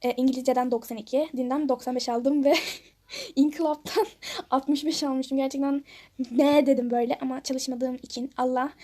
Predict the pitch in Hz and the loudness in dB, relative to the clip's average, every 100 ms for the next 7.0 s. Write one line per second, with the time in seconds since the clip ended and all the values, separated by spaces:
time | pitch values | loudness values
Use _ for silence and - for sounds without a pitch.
0 | - - 262 262 240 262 320 262 254 240 | -20 0 2 2 2 0 0 -2 0 -2
1 | 233 285 262 247 226 226 226 226 - 359 | -2 0 0 0 -2 -4 -6 -6 -6 -10
2 | - - - 330 339 330 370 294 240 240 | -12 -10 -8 -4 -4 0 2 2 0 -4
3 | 233 233 240 247 240 403 - - 285 277 | -2 0 0 0 -2 -4 -6 0 2 2
4 | 269 262 277 269 240 226 220 220 214 214 | 2 2 0 -2 -4 -2 -6 -4 -6 -6
5 | 214 247 277 240 220 - - - - 269 | -6 -4 -4 -4 -8 -18 -20 -16 0 0
6 | 240 - 302 262 240 220 220 220 226 233 | 0 -2 0 2 2 -2 -6 -10 -12 -14